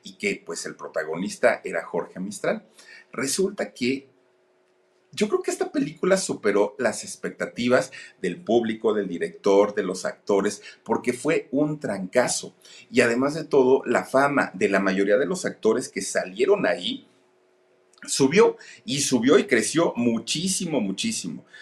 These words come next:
Bueno, pues resulta que, fíjense nada más, eh, este hombre, a final de cuentas, sí se casó con María Cristina, con, con esta mexicana.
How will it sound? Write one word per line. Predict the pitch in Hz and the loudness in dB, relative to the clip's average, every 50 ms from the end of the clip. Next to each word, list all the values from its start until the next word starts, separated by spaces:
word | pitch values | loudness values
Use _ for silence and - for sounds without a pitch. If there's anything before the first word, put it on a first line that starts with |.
| - - | -14 -2
Bueno, | - 113 113 95 - - - - _ _ - | 2 2 2 2 0 -4 -10 -20 _ _ 4
pues | - 135 139 | 6 6 6
resulta | 143 151 - - 196 196 190 214 208 202 | 6 2 -2 -4 -4 -4 -2 -4 -4 -2
que, | - 131 131 135 135 - - | 0 0 0 0 -2 -6 -8
fíjense | - 127 127 135 135 - 123 | -6 -2 -2 -2 -2 -2 -4
nada | 107 107 107 104 | -2 0 0 0
más, | 101 95 - - - - - - - - _ - | 0 -2 -4 -6 -8 -10 -12 -20 -20 -20 _ 0
eh, | - 127 127 123 120 - - | 4 6 6 6 6 4 0
este | 151 175 - - 196 | -2 -2 4 4 4
hombre, | 160 135 113 110 117 147 147 - | 6 6 4 4 2 2 2 2
a | - - | -2 -2
final | - 104 104 113 117 131 | -2 -4 -2 -2 -2 -4
de | 147 147 | -4 -4
cuentas, | - 127 110 101 98 117 120 120 - - | -4 -2 -2 0 0 0 0 0 -4 -10
sí | - - - 160 | -8 -8 -6 -4
se | 180 180 190 190 | -2 -2 -2 -2
casó | - - - - 104 98 | -2 -6 -2 -2 -4 -2
con | - 117 113 | -2 -4 -4
María | 104 87 82 82 - | -2 -4 -4 -6 -8
Cristina, | 90 90 - - 101 98 101 101 | -10 -14 -12 -10 -6 -4 -4 -2
con, | - 98 90 80 - | -2 -2 -2 -2 -4
con | - 95 90 | -4 -4 -4
esta | 87 90 - 104 | -4 -4 -4 -4
mexicana. | 107 101 - - 90 - 101 95 90 92 104 101 - | -4 -4 -8 -10 -12 -2 0 0 2 2 -2 -4 -6